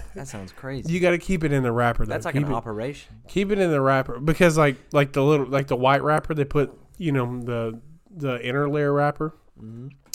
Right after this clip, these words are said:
Speaker 2: If you can keep it in that and just kinda unroll it as you go, you should be good.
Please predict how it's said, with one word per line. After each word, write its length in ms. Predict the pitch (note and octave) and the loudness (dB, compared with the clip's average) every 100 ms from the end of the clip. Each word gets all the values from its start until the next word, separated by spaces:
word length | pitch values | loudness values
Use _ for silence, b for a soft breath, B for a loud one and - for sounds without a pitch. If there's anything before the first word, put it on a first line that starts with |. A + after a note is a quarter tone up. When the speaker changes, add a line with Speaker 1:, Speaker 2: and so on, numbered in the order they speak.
| - | 0
Speaker 2:
If 60 | |
you 80 | D#3+ | 2
can 120 | C#3+ | 2
keep 240 | C3 F#3+ E3 | 2 2 2
it 80 | D3 | 2
in 160 | C3+ | 2
that 360 | B2+ B2+ G#2+ A2 b b b b b - | 2 0 -2 -6 b b b b b -4
and 120 | C3 | -4
just 200 | A#2+ A#2 | -2 -6
kinda 300 | - C3 A#2 - | -2 0 0 4
unroll 460 | C#3 C3 C3 C3+ | 4 6 8 8
it 80 | C3+ | 8
as 260 | B2+ A#2+ A2+ | 8 6 2
you 100 | A2+ | 2
go, 340 | A#2+ B2+ C3 | 4 4 4
you 180 | C3 C3 | -2 -6
should 260 | A#2 D3+ | -2 0
be 120 | C3 G#2+ | 0 -2
good. 320 | A#2 G#2 | -4 -6